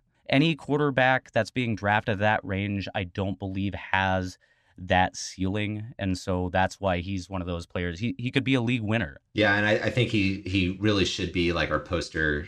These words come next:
Speaker 2: uh, <laughs> child for this, uh, polarizing discussion because, uh,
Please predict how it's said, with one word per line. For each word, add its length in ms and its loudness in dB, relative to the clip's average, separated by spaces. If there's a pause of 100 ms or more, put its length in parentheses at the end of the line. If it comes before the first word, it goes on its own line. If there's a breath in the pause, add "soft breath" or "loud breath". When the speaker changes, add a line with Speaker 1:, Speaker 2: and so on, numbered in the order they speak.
Speaker 2:
uh, 260 0
<laughs> 0 -
child 520 2
for 260 -2
this, 380 -8
uh, 140 -4
polarizing 540 -2
discussion 520 -6
because, 400 -8
uh, 240 -4